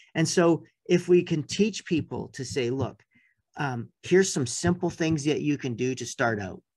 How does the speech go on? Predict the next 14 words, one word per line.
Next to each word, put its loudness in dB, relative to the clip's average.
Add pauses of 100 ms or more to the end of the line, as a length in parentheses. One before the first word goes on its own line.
(300)
in -4
terms 0
of -2
changing 0
how 0
you -2
eat, -8
move, -6
and -8
think." -10
You -4
don't 0
have 0
to, 2